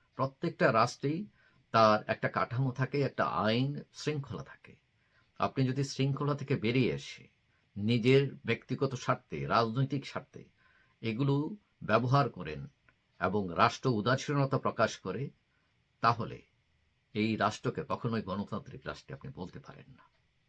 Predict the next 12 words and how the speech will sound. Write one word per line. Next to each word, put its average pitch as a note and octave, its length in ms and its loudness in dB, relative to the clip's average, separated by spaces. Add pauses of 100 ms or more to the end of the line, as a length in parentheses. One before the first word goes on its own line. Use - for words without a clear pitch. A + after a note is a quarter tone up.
(240)
তো G#2+ 80 -8
এখন C#3 380 0
তো D3 140 -2 (720)
ডক্টর B2 320 2
ইউনূস B2+ 380 2 (260)
সরকার A#2+ 360 4
আছেন, G2 320 -4 (520)
তারা A2 160 4
তো - 120 -6
কোনো A2+ 160 -2 (280)
রাজনৈতিক G#2+ 580 0
পক্ষ - 220 -12